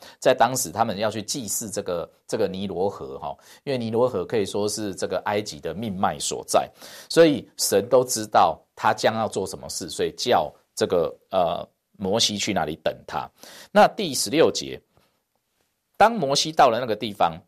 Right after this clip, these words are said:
就对法老说，哈，你要这个神，哈，希伯来人的神差我来见你，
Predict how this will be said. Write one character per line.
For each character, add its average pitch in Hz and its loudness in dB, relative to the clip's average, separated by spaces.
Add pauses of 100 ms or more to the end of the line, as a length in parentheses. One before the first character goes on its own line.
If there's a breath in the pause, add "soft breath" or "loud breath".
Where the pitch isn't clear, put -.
(120)
就 175 6
对 139 4
法 98 6
老 82 4
说， 85 -2
哈， 85 0 (300 loud breath)
你 127 -4
要 185 6 (180)
这 - 2
个 180 6
神， 101 2
哈， 104 4
希 - -2
伯 131 4
来 139 8
人 123 2
的 107 4
神 87 2 (180 soft breath)
差 185 4
我 110 0
来 87 0
见 127 2
你， 76 -16